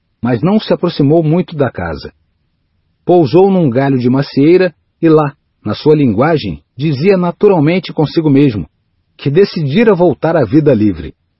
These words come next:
Alguns dias depois, desaparecia para nunca mais voltar. A hereditariedade social roubara-me assim o corvo de estimação.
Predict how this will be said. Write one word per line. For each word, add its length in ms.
Alguns 360
dias 320
depois, 480
desaparecia 1000
para 240
nunca 400
mais 260
voltar. 540
A 100
hereditariedade 1000
social 460
roubara-me 560
assim 340
o 100
corvo 520
de 120
estimação. 600